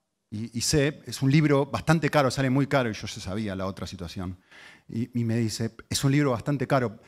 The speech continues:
pero si merece la pena, yo quiero comprarlo". "¿Merece la pena que lo compre?", me pregunta. Eh, "¿Lo compro?". Y le digo, "No".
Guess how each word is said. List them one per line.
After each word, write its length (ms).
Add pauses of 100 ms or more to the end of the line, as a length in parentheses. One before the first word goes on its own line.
(180)
pero 160
si 140
merece 260
la 120
pena, 160
yo 120
quiero 200
comprarlo". 500
"¿Merece 300
la 100
pena 220
que 80
lo 100
compre?", 260
me 140
pregunta. 500 (1200)
Eh, 260
"¿Lo 160
compro?". 680
Y 60
le 100
digo, 240
"No". 340